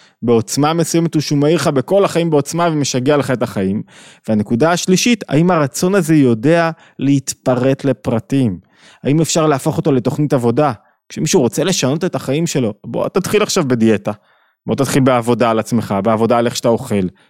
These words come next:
איך שאתה רואה את הדברים. בוא תבנה מערכת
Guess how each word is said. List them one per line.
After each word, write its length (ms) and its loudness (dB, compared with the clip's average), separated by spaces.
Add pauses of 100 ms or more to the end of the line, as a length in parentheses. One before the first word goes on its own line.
(120)
איך 100 -2
שאתה 120 -2
רואה 160 2
את 80 -2
הדברים. 420 0 (420)
בוא 220 2
תבנה 340 2
מערכת 800 -2